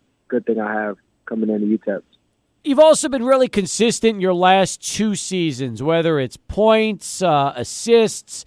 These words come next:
Speaker 2: uh, rebounds, even shooting. You tell me, what was the key for you to make that jump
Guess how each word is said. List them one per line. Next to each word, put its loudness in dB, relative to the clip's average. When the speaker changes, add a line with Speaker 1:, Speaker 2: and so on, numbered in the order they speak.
Speaker 2:
uh, 2
rebounds, 0
even -4
shooting. -4
You -2
tell 0
me, 0
what -4
was -4
the -6
key -8
for -8
you 0
to -6
make 0
that 0
jump 0